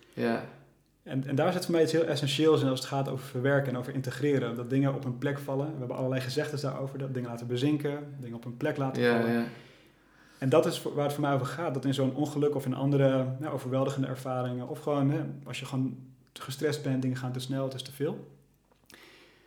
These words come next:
Speaker 2: Dan zijn al die stukken van die ervaringen, net als in die sneeuwbol, in de lucht gegooid en ze blijven daar hangen.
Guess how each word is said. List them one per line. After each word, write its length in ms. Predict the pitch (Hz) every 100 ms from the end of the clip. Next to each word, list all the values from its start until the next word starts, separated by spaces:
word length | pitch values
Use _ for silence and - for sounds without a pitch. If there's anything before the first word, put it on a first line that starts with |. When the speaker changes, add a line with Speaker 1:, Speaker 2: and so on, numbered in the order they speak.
| _ _ _ -
Speaker 2:
Dan 100 | 139
zijn 160 | 143
al 180 | 160 170
die 100 | 160
stukken 300 | 135 165 156
van 100 | 147
die 100 | 147
ervaringen, 680 | 135 143 151 143 139 131 135 - - -
net 140 | 147
als 80 | 147
in 60 | 143
die 100 | 139
sneeuwbol, 340 | 151 139 135
in 60 | 135
de 60 |
lucht 160 | 135 170
gegooid 400 | 139 - 156 143
en 180 | 143 139
ze 80 | 139
blijven 300 | 147 156 135
daar 140 | 131
hangen. 320 | 131 151 151